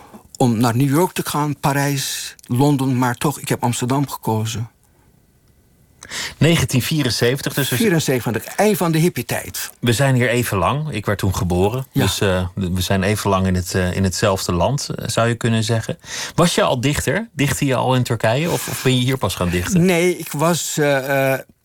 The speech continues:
Speaker 1: ja, ik bedoel, eh, eh, eh, eh, ik ben, ik begin te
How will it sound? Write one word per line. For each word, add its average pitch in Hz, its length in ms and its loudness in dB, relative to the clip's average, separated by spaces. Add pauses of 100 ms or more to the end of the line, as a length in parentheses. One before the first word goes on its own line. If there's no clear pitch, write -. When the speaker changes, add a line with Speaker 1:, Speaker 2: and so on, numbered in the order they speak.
(120)
Speaker 1:
ja, 143 200 -4
ik 156 100 -2
bedoel, 151 260 0 (300)
eh, 135 240 2
eh, 131 60 -2 (440)
eh, 120 360 -4
eh, 113 140 -4 (180)
ik 151 160 0
ben, 131 200 2
ik 135 280 -2
begin 202 300 2
te 170 160 0